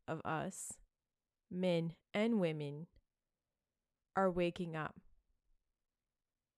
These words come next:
And by creating a sense of community and by having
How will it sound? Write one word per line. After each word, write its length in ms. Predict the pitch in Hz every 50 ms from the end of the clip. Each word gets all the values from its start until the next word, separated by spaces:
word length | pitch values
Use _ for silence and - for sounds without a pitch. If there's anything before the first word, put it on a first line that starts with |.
| _ - _ _ _ _ _ _ _ _ _ _ _ _ _ -
And 500 | 202 196 180 175 170 165 165 170 170 - _ _ _ _ _ _ _ _ _ _ _ _ _ _ _ _ _ - 170 -
by 300 | 185 180 185 180 180 185
creating 1000 | 180 - - - 202 196 190 190 190 202 208 202 196 175 160 147 147 151 156 - - _ _ -
a 60 | 190
sense 400 | - - - 185 180 175 - -
of 120 | 180 - -
community 800 | - 185 175 170 170 165 165 160 160 151 156 151 147 147 160 _ _ _ _ _ _ _ _ _ _ _ _ -
and 220 | - 185 185 185 170
by 260 | 170 165 165 156 160
having 760 | 160 160 - 196 202 202 208 202 202 196 180 175 170 165